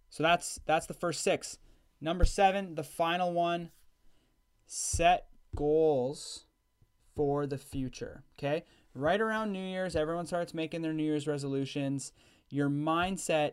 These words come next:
is key to your recovery. Oftentimes, patients with concussion, especially if you've been dealing with for, this for a long time,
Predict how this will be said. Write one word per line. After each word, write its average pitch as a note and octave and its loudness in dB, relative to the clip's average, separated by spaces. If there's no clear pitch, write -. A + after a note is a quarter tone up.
is C#3+ -4
key E3+ -8
to - -10
your C#3 0
recovery. C3 -6
Oftentimes, G3+ 0
patients D#3 -8
with C#3+ -4
concussion, D#3 -4
especially D3+ -6
if F3 -12
you've E3+ -10
been C#3+ -2
dealing C#3 0
with D#3 -6
for, D#3+ -8
this D3 -4
for D#3+ -4
a D#3 0
long D#3 0
time, C3 -4